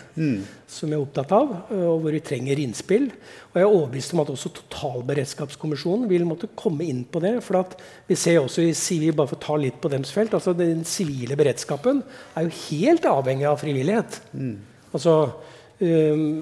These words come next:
Speaker 2: alt fra Røde Kors til Norske Redningshunder, eh, så vet vi det at, eh, her, eh, her er det et stort samspill og et samvirke mellom mange aktører. Eh, og det ser vi også på mange måter i en totalforsvarstenking også, at, eh,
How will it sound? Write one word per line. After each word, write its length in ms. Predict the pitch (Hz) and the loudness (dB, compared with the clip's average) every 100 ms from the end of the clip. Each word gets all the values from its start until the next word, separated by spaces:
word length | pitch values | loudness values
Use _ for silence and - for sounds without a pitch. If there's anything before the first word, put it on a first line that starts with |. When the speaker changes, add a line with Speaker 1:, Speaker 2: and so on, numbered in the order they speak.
| 156 | 0
Speaker 2:
alt 200 | 151 - | 0 2
fra 240 | 170 160 | 4 6
Røde 220 | 156 147 | 6 4
Kors 240 | 147 151 - | 2 -2 -2
til 180 | - 160 | 0 2
Norske 280 | 156 135 165 | 0 0 0
Redningshunder, 640 | 143 131 120 156 156 196 143 - - - - | 2 0 -4 -2 0 0 -4 -16 -20 -20 -4
eh, 360 | 165 160 156 151 | 2 4 6 4
så 180 | 151 160 | 4 4
vet 220 | 139 135 | 4 2
vi 40 | 151 | 0
det 100 | 143 | 0
at, 220 | 139 151 | 0 0
eh, 520 | 151 147 147 147 143 123 | 0 2 0 -2 -2 0
her, 240 | 139 151 | 4 4
eh, 920 | 156 151 151 151 147 147 160 175 170 | 4 2 0 -2 -4 -8 -10 -8 -8
her 200 | 143 160 | -2 0
er 100 | 143 | 2
det 100 | 139 | 0
et 40 | 139 | -4
stort 320 | - 180 185 - | -4 -2 -2 -2
samspill 560 | 190 135 - - 147 | -2 -2 -6 -4 0
og 80 | 160 | 0
et 80 | - | 0
samvirke 640 | - 156 113 117 120 156 | -2 -2 -4 -8 -4 -2
mellom 180 | 139 156 | -2 0
mange 180 | 147 131 | 0 0
aktører. 460 | 131 131 135 196 269 - - - - - - - | -4 -4 -2 -2 -2 -12 -20 -20 -20 -20 -20 -8
Eh, 300 | 202 180 175 180 | 0 4 4 4
og 80 | 190 | 2
det 100 | 160 170 | 2 2
ser 260 | - 139 | 2 0
vi 80 | 127 | 2
også 300 | 156 120 160 | 0 0 -2
på 100 | 147 | 2
mange 200 | 165 135 | 2 0
måter 100 | 123 | -2
i 40 | 143 | -4
en 80 | |
totalforsvarstenking 1200 | 147 - - 123 113 - 139 139 - 139 131 156 165 | -4 -10 -10 -10 -8 -6 -4 -4 -4 -8 -4 -2 0
også, 220 | 247 165 | 0 -2
at, 220 | - - | -4 -2
eh, 240 | 170 151 | 0 0